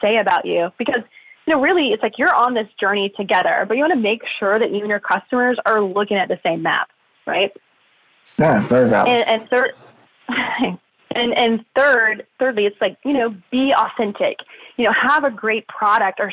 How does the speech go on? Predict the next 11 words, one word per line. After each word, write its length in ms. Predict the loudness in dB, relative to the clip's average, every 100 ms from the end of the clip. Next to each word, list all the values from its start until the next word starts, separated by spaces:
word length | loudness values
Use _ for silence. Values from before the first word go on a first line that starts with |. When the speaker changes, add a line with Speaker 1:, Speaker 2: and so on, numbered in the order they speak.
| -6
Speaker 1:
service, 320 | -4 0 0 0
and 200 | -2 -2
it's 100 | -2
like, 140 | -4 -4
have 220 | -2 -2 -2
some 100 | -6
integrity, 560 | -6 -4 -4 -2 -4 -10 -14 -20 -6
'cause 120 | -6 -6 _ -10
you 360 | -2 2 2 0 -6
cannot 640 | -2 0 2 2 2 2 0
hide 600 | -4 -2 0 2 2 0